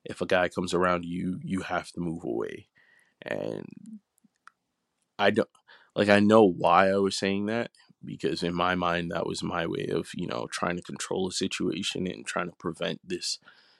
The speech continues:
you know, trying to prevent cheating from ever happening again. But,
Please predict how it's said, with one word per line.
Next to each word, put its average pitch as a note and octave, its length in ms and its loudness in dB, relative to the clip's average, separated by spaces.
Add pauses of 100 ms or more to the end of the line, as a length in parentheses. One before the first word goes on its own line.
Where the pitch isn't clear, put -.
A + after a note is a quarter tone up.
(140)
you D#2+ 180 -6
know, G1+ 260 -8 (1400)
trying G2+ 180 6
to F#2+ 60 4
prevent F2+ 400 -2
cheating E2+ 420 -4
from D#2+ 220 -8
ever E2 340 -6
happening F2 520 -2
again. F2 460 -4 (720)
But, E2+ 300 4